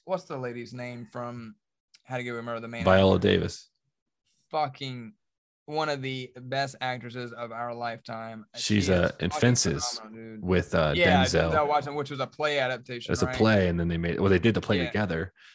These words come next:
Speaker 2: Uh, um, what's his name? Who plays Darth Vader's voice? Um,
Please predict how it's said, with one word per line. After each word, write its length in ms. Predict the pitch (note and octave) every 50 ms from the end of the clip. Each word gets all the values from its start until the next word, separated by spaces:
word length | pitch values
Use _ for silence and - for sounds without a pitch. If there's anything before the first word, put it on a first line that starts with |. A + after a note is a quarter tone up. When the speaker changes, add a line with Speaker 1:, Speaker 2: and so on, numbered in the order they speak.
| _ -
Speaker 2:
Uh, 300 | F2 F2 F2 E2+ E2 D#2+ - - - - - - - _ -
um, 340 | F#2 F#2 F2 E2 D#2+ D#2+ E2
what's 160 | F#2+ G2 -
his 140 | - F2 E2+
name? 260 | E2+ D#2+ D#2+ D#2+ E2
Who 140 | - - F#2
plays 260 | - - F2+ E2 D#2
Darth 260 | - F2 E2 D#2+ -
Vader's 320 | - E2+ D#2 D2+ D2+ - -
voice? 520 | - D#2+ D2+ C#2+ C2+ C2+ - - - - - -
Um, 380 | E2 D#2 D#2 D2+ E2 E2+ F2